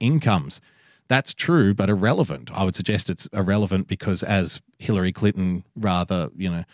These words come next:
uh, happily pointed out in an interview following the twenty sixteen ele-, uh, election, that the highest G D P areas voted for her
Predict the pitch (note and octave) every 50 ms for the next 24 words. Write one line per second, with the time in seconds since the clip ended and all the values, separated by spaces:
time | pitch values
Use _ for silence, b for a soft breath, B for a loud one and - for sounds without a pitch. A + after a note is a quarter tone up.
0 | b b b b b b b b _ - F#2+ F2 C2 C2 - - F#2+ - - B2+
1 | _ _ _ _ _ _ _ _ _ _ _ _ _ - G2+ B2+ A2+ - A#2 G#2+
2 | G2+ F#2+ F#2 - - A2+ G#2+ G2+ F#2+ F2 G2 G#2+ G#2+ G2 - - G2+ F#2+ F#2 F#2+
3 | G2+ A#2 B2 A2 F#2 F#2 F#2+ F#2 - - G#2+ A2+ B2+ B2+ A2 F#2+ F2+ F2 - -
4 | G2 F#2 E2+ - - F#2 - - F#2+ F#2 F2+ F2 E2+ F#2 F2+ - - - F2+ E2+
5 | F#2+ F2+ F2 F2 - F2+ F2 F#2+ F#2 - - - G2 F#2 F#2+ G2 - - G#2+ F#2+
6 | - - A#2 A#2+ A#2 G#2+ - - A#2 G#2+ G#2 F#2 G2+ G2+ F#2 - G#2+ G#2 G#2 F#2+
7 | E2 G2 F#2+ F#2 F2+ F2+ F2+ - - - F#2+ F#2 F#2 F#2+ F2+ - - F2+ F2 G2
8 | G2 F2+ C#2+ C#2+ -